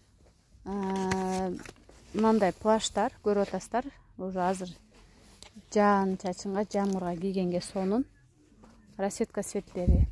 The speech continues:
көргөнүңүздөрдөй эле розовый, ар кандай расцветка цветтери бар.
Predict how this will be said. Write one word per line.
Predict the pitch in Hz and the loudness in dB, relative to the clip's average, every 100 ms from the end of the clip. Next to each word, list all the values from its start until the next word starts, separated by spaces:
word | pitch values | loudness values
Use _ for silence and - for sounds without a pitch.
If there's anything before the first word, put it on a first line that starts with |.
| 208 | 0
көргөнүңүздөрдөй | 202 202 190 170 - 185 175 175 | -2 -2 -4 -8 -10 -10 -6 -4
эле | 190 226 | -4 -2
розовый, | 202 185 196 - 208 208 - - - - _ _ _ _ _ _ | -2 -2 -4 -6 -4 -4 -6 -12 -20 -20 _ _ _ _ _ _
ар | 202 214 | -12 -10
кандай | 208 196 185 | -8 -6 -8
расцветка | 190 - - 196 | -10 -12 -14 -12
цветтери | - 220 - 202 185 | -10 -10 -8 -8 -10
бар. | 175 190 190 196 277 | -10 -8 -2 0 0